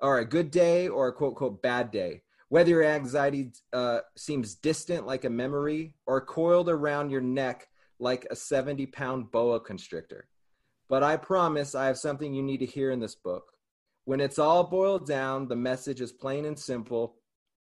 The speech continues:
Your anxiety is not accidental. It's doing something in you. It's working. And once you find out how, you'll never see it in the same way again." So I have two thoughts on that. One,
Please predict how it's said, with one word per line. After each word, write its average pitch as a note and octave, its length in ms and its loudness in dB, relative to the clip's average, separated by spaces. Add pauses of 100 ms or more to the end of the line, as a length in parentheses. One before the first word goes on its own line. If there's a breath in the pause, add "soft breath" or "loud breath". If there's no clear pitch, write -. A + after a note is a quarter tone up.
(300)
Your C3 280 -2
anxiety C3+ 720 -2
is G#2+ 160 -6
not A2+ 460 -2
accidental. G#2+ 840 -6 (500)
It's B2+ 220 -6
doing F3+ 320 4
something D3 420 -4
in C3 140 -2
you. G2 320 -4
It's A2 200 -10
working. G#2+ 680 -4 (720)
And B2 160 -2
once E3+ 220 0
you G#3 80 -4
find F#3 280 0
out D#3 180 -2
how, D#3 240 0
you'll C3+ 200 0
never C#3 480 0
see C#3 280 -6
it A2 40 -4
in B2 60 -6
the A#2+ 60 -6
same A#2 300 -6
way G#2+ 180 -2
again." F#2+ 320 -6 (520)
So D3+ 180 2
I D3 60 8
have D3+ 120 2
two G#3+ 140 -2
thoughts E3+ 280 2
on B2+ 120 -2
that. G2+ 180 -6
One, C#3+ 560 0